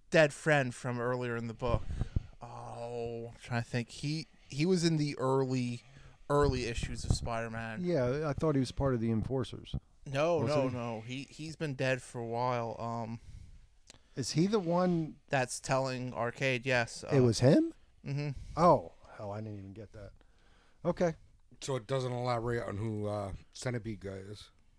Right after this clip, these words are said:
Speaker 1: Not yet. Yeah, I think that's kind of been back bu-, burnered. They do that. They're in and out of that. He,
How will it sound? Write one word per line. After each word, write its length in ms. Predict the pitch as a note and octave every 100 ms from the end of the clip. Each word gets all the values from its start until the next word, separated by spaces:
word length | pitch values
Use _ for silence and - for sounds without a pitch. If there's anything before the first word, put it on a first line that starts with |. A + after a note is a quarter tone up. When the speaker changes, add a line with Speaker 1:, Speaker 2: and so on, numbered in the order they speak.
| - - -
Speaker 1:
Not 240 | C#3+ C#3
yet. 240 | B2 G#2+ -
Yeah, 180 | C3+ A#2+
I 60 | A#2+
think 180 | E3 D#3
that's 200 | D3+ -
kind 180 | D#3
of 60 | C#3
been 320 | C#3 C3 B2+ - - - _
back 240 | - E3+ -
bu-, 140 | E3+ -
burnered. 360 | D3+ C#3 C#3+ - - -
They 120 | - C#4
do 240 | B3 G#3
that. 180 | D#3 B2+
They're 200 | D3+ E3
in 200 | D#3+ E3+
and 100 | D#3+
out 200 | C#3 D3
of 100 | D3
that. 300 | D3+ D#3 - - -
He, 140 | D3